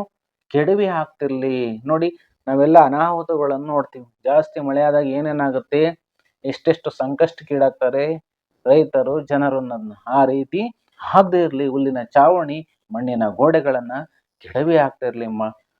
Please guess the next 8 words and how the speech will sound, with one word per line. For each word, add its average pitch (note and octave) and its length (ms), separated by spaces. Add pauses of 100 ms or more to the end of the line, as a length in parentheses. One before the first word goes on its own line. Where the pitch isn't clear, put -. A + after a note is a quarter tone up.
(120)
ಮಳೆ A2 320 (500)
ಅಂತ C3+ 120
ಹೇಳ್ತಾ C#3+ 360
ಇದ್ದಾರೆ. G2+ 280
ಮುಂದಿನ A2 300 (120)
ಪದ್ಯ, B2+ 280 (680)
ಮಳೆ F#3 260
ಬರಲಿ, G3+ 400